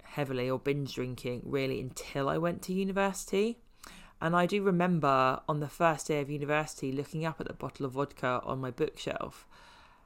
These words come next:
and thinking, "You're gonna be my new vice now." I really remember having that feeling. Like, I s-, I shifted in that moment to change my relationship with alcohol for the worse. And very, very quickly, I got into this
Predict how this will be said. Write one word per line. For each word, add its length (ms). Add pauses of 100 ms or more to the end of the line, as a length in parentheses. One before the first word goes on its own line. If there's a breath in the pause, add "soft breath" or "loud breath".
(140 loud breath)
and 300
thinking, 680 (220)
"You're 300
gonna 180
be 140
my 180
new 220
vice 460
now." 240
I 80
really 400
remember 280
having 360
that 160
feeling. 680 (540 loud breath)
Like, 120
I 100
s-, 180
I 140
shifted 680
in 100
that 160
moment 540
to 120
change 380
my 80
relationship 600
with 100
alcohol 440
for 120
the 100
worse. 600 (480 loud breath)
And 240
very, 440
very 320
quickly, 680
I 100
got 200
into 220
this 460